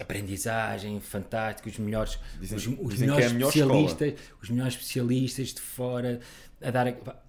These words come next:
Speaker 1: eu, eu até uma vez, nunca mais me esqueço, eh, o diretor de clube chamou-me, eh, eu pensei, bem, já fiz algum, porque eu era extremamente competitivo,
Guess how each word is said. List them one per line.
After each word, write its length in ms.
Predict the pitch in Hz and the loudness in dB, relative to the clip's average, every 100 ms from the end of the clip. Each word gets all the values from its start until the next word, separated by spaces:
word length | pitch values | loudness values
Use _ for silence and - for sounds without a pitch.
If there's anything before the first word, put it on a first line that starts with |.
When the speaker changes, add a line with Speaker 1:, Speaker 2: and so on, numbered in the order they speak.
| - - - | -20 -12 -2
Speaker 1:
eu, 160 | 165 160 | -2 2
eu 160 | 170 160 | 6 6
até 320 | 160 - 160 | 4 2 2
uma 180 | 151 143 | 2 0
vez, 460 | 135 156 151 - - 135 135 | 0 0 -2 -8 -12 -14 -12
nunca 320 | - 139 139 131 | -6 -4 -2 -2
mais 180 | 135 | -2
me 80 | 123 | -2
esqueço, 680 | 120 - 139 147 - 143 135 | -4 -4 -2 -2 -6 -8 -6
eh, 1120 | 113 123 117 117 113 110 107 90 90 - 101 101 | -4 -2 0 -2 -2 -4 -6 -8 -12 -14 -14 -12
o 160 | 120 113 | -6 0
diretor 340 | 120 117 135 | 0 0 -2
de 80 | - | -4
clube 320 | - 139 123 | -4 -4 -2
chamou-me, 500 | - 123 123 143 156 160 - - - - - - | -2 2 2 0 -4 -8 -16 -12 -10 -10 -14 -14
eh, 500 | 110 107 104 - - | -12 -10 -10 -12 -12
eu 120 | 104 92 | -12 -8
pensei, 300 | 101 - 110 | -6 -6 -4
bem, 180 | 110 | -6
já 160 | 101 98 | -4 -6
fiz 220 | - 98 | -6 -6
algum, 200 | 101 98 | -4 -4
porque 160 | 98 104 | -4 -4
eu 60 | |
era 140 | 87 82 - - - | -4 -6 -14 -20 -20
extremamente 460 | - - 92 92 90 | -14 -10 -6 -6 -8
competitivo, 540 | 95 82 95 92 101 | -12 -12 -14 -12 -6